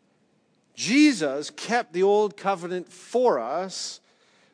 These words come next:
Jesus was punished with all of the curses of the old covenant for us. Jesus extends to us, even when we fall into sin, all of the blessings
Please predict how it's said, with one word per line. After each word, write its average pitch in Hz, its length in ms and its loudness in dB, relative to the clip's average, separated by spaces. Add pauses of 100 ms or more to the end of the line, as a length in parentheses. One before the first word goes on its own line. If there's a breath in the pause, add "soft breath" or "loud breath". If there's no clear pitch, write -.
(100)
Jesus 180 800 0
was 185 240 -2
punished 214 420 -2
with 190 100 2
all 285 440 8
of 214 100 0
the 226 80 0
curses 190 720 2 (340 loud breath)
of 190 280 2
the 185 80 4
old 190 260 2
covenant 165 480 -2
for 254 500 4
us. 139 440 0 (260 loud breath)
Jesus 180 680 4
extends 226 540 0
to 240 220 0
us, - 960 0 (1800)
even 202 540 -2
when 170 220 0
we 160 100 -4
fall 151 400 -2
into 135 220 -10
sin, - 240 -16 (1200)
all 185 420 0
of 143 160 -14
the 143 80 -12
blessings 135 640 -8